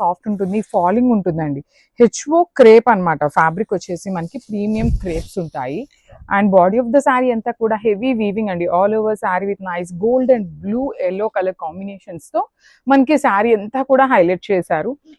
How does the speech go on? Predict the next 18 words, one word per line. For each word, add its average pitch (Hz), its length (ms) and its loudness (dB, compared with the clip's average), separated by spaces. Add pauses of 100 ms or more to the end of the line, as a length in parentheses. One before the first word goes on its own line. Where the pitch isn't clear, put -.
You 233 100 -6
can 285 140 6
see 302 140 2
the 233 120 4
borders. 180 360 2 (120)
బోర్డర్స్ 196 380 0
వచ్చేసి 190 380 -8
మనకి 185 220 -10 (100)
కాంజీవరం 196 600 0
వీవింగ్ 165 320 -4
బోర్డర్స్ 165 360 -2
వచ్చేస్తాయి, 165 640 -6
with 170 180 -8
rich 170 180 -10 (120)
looking 262 240 -6 (160)
పళ్ళు 170 220 0 (100)
ఉంటుంది. - 280 -16 (520)
And 302 140 2